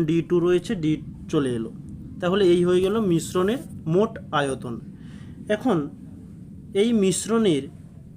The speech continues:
মিশ্রণের মোট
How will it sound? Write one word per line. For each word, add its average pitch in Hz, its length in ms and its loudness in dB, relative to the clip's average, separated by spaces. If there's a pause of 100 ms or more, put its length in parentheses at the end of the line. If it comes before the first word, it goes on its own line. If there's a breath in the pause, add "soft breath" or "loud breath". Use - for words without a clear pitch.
(1300)
মিশ্রণের 180 680 2 (1500)
মোট 208 240 4